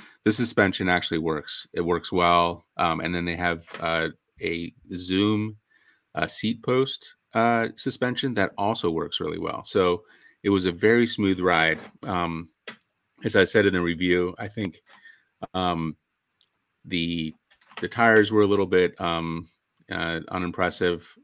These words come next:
Uh, I think they're Kendas. Uh, I would have loved to seen, uh, Schwalbe Big Bends on there, like on my other bike. Um, Tektro brakes, so no,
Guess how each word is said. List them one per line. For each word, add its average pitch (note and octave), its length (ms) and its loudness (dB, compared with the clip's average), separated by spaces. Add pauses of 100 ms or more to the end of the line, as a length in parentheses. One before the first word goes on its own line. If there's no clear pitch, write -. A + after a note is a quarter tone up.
Uh, D#2+ 460 -2
I - 920 -20
think E2+ 120 -8
they're E2 120 -2
Kendas. E2+ 840 -2
Uh, G#2 60 -8
I D#2+ 180 -2
would E2 120 -4
have D#2+ 160 -4
loved E2 180 -4
to E2+ 60 -10
seen, E2 440 -8 (100)
uh, E2 320 -6 (180)
Schwalbe E2 440 -2
Big D#2+ 180 -6
Bends E2 260 -4
on E2 160 -2
there, E2+ 260 -2
like E2 240 -4 (160)
on E2 120 -6
my D#2+ 200 -4
other D#2+ 160 -4
bike. E2 360 -4 (800)
Um, D#2+ 520 2 (340)
Tektro A2+ 380 6
brakes, A2 560 4
so F#2 640 2
no, F#2+ 240 0